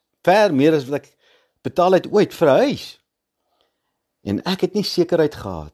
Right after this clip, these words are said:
nie. En ek lees toe hierdie skrif eendag in die Bybel en ek besef toe, maar ek moet vir raad vra. En ek gaan toe na 'n vriend van my in die, in die kerk waar ons was. En hierdie vriend was finansiëel baie suksesvol.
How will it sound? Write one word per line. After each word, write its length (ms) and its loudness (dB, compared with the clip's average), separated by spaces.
nie. 160 -20
En 120 -2
ek 160 0
lees 240 0
toe 120 -2
hierdie 200 2
skrif 360 -2
eendag 380 -2
in 120 2
die 80 -2
Bybel 400 4
en 120 -2
ek 100 -20
besef 340 -2
toe, 100 0
maar 280 -2
ek 160 -6
moet 160 -4
vir 120 0
raad 280 -2
vra. 260 -6
En 100 -8
ek 80 -12
gaan 160 -2
toe 160 -4
na 140 2
'n 100 -4
vriend 260 -4
van 140 -6
my 160 -4
in 120 2
die, 320 0
in 100 -4
die 100 -2
kerk 260 2
waar 180 -2
ons 80 -10
was. 360 -4
En 120 -4
hierdie 240 2
vriend 340 0
was 180 2
finansiëel 640 0
baie 240 0
suksesvol. 760 -6